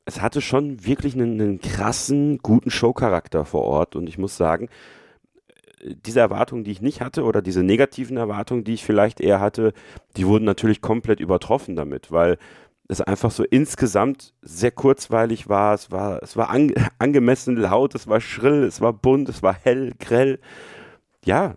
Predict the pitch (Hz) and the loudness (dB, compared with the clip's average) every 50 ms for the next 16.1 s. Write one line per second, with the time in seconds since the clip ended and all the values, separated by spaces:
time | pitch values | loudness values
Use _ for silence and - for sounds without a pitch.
0 | - _ - 85 - - - - 117 104 95 - - 76 - - 87 85 76 78 | -10 _ -8 -6 -6 -6 -4 -2 -2 -2 -2 -4 -8 -10 -2 -2 -2 0 0 -2
1 | 92 - - 101 92 82 - - - - - - 95 90 98 104 95 98 104 - | -4 -2 -2 -2 -2 -2 -4 -8 -10 -10 -8 -4 -2 0 0 0 0 -2 -4 -6
2 | - 104 104 104 98 - - - 69 - - 92 107 127 135 127 - - 139 127 | 0 0 2 2 0 -2 -8 -12 -12 -8 -2 2 4 4 4 4 2 2 0 -4
3 | - - - 151 - - - - - - 82 82 78 76 73 78 80 71 80 76 | -2 -2 -2 -2 -2 -4 -8 -8 -8 -6 -6 -4 -2 -2 -2 -4 -2 0 0 0
4 | 71 - - 85 95 80 73 95 85 107 131 139 120 135 139 135 131 - - 147 | 0 -2 -4 -2 -2 0 -2 0 2 2 2 2 2 2 2 2 2 2 0 0
5 | 175 165 165 131 107 98 90 80 87 92 95 95 95 92 92 107 113 127 120 87 | 0 2 2 2 0 0 0 2 2 2 2 2 2 2 2 2 2 0 -2 -2
6 | 80 62 - - - 98 98 107 123 120 127 123 120 113 104 107 95 - - - | -4 -6 -10 -4 -2 0 0 0 0 0 0 2 2 2 2 0 -4 -8 -10 -6
7 | - 123 127 - - 131 131 135 - - - 113 104 107 - - - - - - | -4 -4 -2 2 4 4 4 2 0 -4 -4 -2 -2 -2 -4 -8 -16 -20 -20 -20
8 | - - - - - _ _ _ _ _ _ _ _ _ _ _ - 80 71 67 | -20 -20 -20 -20 -20 _ _ _ _ _ _ _ _ _ _ _ -8 -6 -4 -4
9 | 71 - - - _ - - 95 95 98 95 87 82 78 82 - 113 135 - - | -6 -8 -12 -18 _ -4 0 0 2 4 4 4 4 2 0 0 0 0 0 0
10 | _ _ - - - 110 120 107 113 - - 151 139 135 135 139 131 123 - - | _ _ -20 -14 -10 -10 -8 -6 -8 -4 0 0 2 2 2 0 0 -4 -6 -4
11 | 95 101 - - 117 131 - - - 135 139 139 147 - - - 104 120 123 120 | -4 -4 -2 -2 -2 -2 -2 -2 0 0 2 2 0 -2 0 2 2 4 4 2
12 | 117 - 123 120 - - - 110 95 113 120 - - _ _ _ - - - _ | 0 -4 -6 -8 -6 -4 -2 0 2 2 0 0 -6 _ _ _ -10 -10 -10 _
13 | - - - 143 139 135 - - 135 147 139 - - 73 67 71 71 73 87 95 | -20 -2 0 0 0 2 2 4 4 4 4 0 -2 -4 -4 -4 -2 0 0 0
14 | - - 113 104 101 - - - - 98 107 92 95 87 - 82 80 - - - | 0 -2 -4 -4 -4 -8 -10 -2 2 2 2 2 2 -2 -4 -6 -12 -12 -10 -10
15 | - - - - - - - - 87 78 76 71 - - - - - - - - | -8 -6 -8 -8 -10 -10 -8 -6 -6 -6 -6 -8 -12 -14 -14 -12 -12 -14 -14 -18
16 | - - | -20 -20